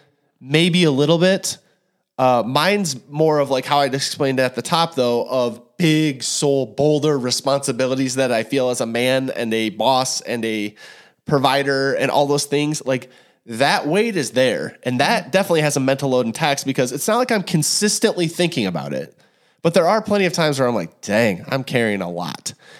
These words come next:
And an open, it, you know, when, when things tend to go wrong,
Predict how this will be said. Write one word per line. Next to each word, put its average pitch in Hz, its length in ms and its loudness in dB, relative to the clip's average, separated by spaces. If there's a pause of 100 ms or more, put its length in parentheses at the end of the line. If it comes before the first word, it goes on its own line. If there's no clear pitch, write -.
And 131 160 2
an 127 80 4
open, 139 460 2 (200)
it, 135 180 -2
you 131 100 -2
know, 123 80 2
when, 120 220 0 (120)
when 151 240 0
things 135 260 2
tend 131 280 0
to 147 60 0
go 151 140 2
wrong, 156 440 2